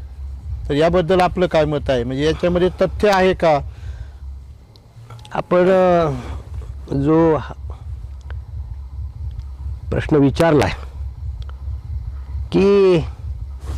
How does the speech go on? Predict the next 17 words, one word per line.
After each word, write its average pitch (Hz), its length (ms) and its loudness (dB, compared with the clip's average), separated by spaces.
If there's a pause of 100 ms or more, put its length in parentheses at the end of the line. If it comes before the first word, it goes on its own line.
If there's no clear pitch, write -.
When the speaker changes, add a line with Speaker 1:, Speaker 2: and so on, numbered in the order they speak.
(320)
Speaker 2:
आपण 170 300 2
अपक्ष 160 420 2
म्हणून 185 260 6
उमेदवारी 180 640 6
करतायत, 170 580 4
आपण 170 300 2
भारतीय 135 380 2
जनता 147 280 2
पार्टीची 151 420 0
बी 151 180 2
टीम 160 280 4
आहे, 139 180 4 (600)
असं 139 220 -2
राज्याचे 156 480 2
नेते 160 460 4
आदरणीय 151 580 4
रोहितदादांनी 156 1120 4